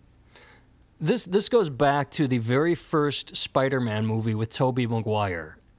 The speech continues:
And I remember full well when that movie came out, and it was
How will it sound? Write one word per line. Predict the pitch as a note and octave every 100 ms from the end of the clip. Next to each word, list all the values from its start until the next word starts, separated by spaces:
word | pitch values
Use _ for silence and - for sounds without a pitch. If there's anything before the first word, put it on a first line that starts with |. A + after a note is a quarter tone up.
| _ -
And | B2+ A2 A2+ -
I | D3 D#3
remember | G3+ G#3 D#3 C#3+ B2+
full | - F3+ F3+
well | C#3 B2+ G2+
when | G#2
that | A#2 D3 D#3
movie | C#3 B2+
came | - A2 G2
out, | F2+ G2 - - - - _ -
and | A#2+ A#2 B2+
it | C#3+
was | C3 A#2+ A2